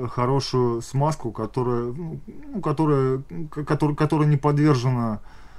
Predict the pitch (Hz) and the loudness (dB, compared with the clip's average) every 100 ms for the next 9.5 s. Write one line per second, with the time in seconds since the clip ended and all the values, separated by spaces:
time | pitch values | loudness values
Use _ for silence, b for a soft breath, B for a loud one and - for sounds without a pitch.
0 | b b b b - 160 135 120 143 151 | b b b b -6 0 2 4 6 6
1 | 160 175 156 135 127 131 127 123 113 107 | 6 4 4 2 0 0 2 2 2 0
2 | 127 147 139 - 143 113 110 110 110 107 | 0 0 -2 -6 -8 -4 -4 -2 -2 -2
3 | 104 110 - 117 - 127 135 143 147 139 | -4 -6 -4 -4 -4 -2 2 2 2 0
4 | 127 123 113 127 131 127 - 139 131 120 | -2 -2 -4 -2 -2 -2 0 0 2 0
5 | 123 120 123 107 101 - 101 98 - 131 | -2 -2 0 0 -4 -8 -12 -12 -14 -10
6 | 113 120 - 117 110 107 131 156 180 185 | -4 -4 -4 -4 -2 0 2 2 2 -2
7 | - - - 131 - 135 139 139 127 135 | -8 -16 -8 -8 -4 0 2 4 2 0
8 | 131 131 123 120 117 B B B 151 151 | -2 0 0 0 -4 B B B 2 2
9 | 131 143 139 117 | 4 4 4 2